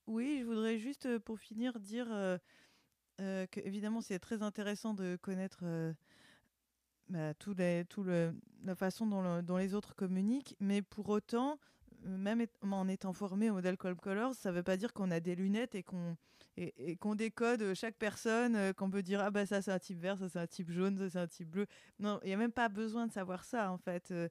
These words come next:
euh, d'ailleurs, moi je suis incapable de, <laughs> de savoir quelle est la personnalité des gens comme ça à brûle-pourpoint. Euh, mais juste savoir qu'il y a d'autres façons de faire que la nôtre, que pas besoin ensuite de mettre, euh,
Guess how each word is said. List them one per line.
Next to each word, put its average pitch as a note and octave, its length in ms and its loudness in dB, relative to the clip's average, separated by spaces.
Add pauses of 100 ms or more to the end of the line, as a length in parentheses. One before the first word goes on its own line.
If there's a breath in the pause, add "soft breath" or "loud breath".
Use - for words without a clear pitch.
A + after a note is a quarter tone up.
(440 loud breath)
euh, F3 100 -4
d'ailleurs, F3 400 2
moi E3+ 180 0
je E3 100 -2
suis D3+ 140 -4
incapable F3 520 -2
de, D#3+ 300 -6 (440 loud breath)
<laughs> - 920 -6
de G3+ 100 0
savoir G3+ 440 0 (140)
quelle F3+ 180 -4
est F#3 60 2
la F#3 120 2
personnalité F3+ 560 -4
des E3+ 120 -4
gens F3+ 140 0
comme F3 200 -4
ça G3 340 2
à E3+ 40 2
brûle-pourpoint. F#3 640 -4 (520 loud breath)
Euh, F3 440 -2
mais F#3+ 280 -2
juste G#3 260 -4
savoir A#3 320 0
qu'il G#3+ 120 -2
y - 20 4
a F#3+ 60 2
d'autres G3+ 240 0
façons F#3+ 300 0
de F3+ 80 -4
faire F3 380 -2 (640 soft breath)
que - 100 -6
la F3+ 160 0
nôtre, E3+ 400 -4
que F3 420 -2
pas A#3 120 0
besoin G#3+ 400 0
ensuite G#3 320 -2
de F3+ 120 -6
mettre, F3 280 0
euh, D#3+ 240 0